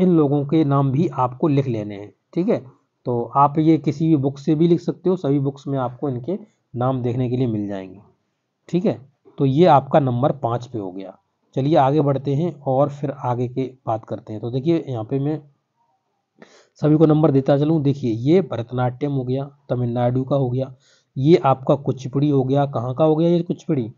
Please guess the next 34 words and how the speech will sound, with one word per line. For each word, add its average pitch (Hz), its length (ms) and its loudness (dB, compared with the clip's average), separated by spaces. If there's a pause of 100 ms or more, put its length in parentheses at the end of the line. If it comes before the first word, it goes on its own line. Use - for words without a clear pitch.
(320)
ये 151 220 4
आपका 127 460 -2 (280)
आंध्र 127 180 -4
प्रदेश 143 320 -2
का 175 120 2
हो 147 140 4
गया। 151 260 -2 (240)
ये 139 180 0
आपका 139 360 2
कथकली 139 540 -2
हो 139 140 2
गया, 143 180 0
ये 131 180 0
नंबर 131 320 -2
तीन 127 360 -6
पे, 131 140 -6 (840)
और 139 140 2
नंबर 135 320 0
चार 143 360 0
पे 151 140 0
हो 131 140 -2
गया 131 180 2
आपका 123 300 0
मोहिनीअट्टम, 123 760 -4 (580)
जो 131 200 -2
कि 143 160 0
आपके 131 340 0
दोनों 127 360 0
कहाँ 127 280 -4
के 123 60 -2
हैं? 170 180 0
केरला 113 340 -6
के 110 120 -12
हैं। 110 180 -12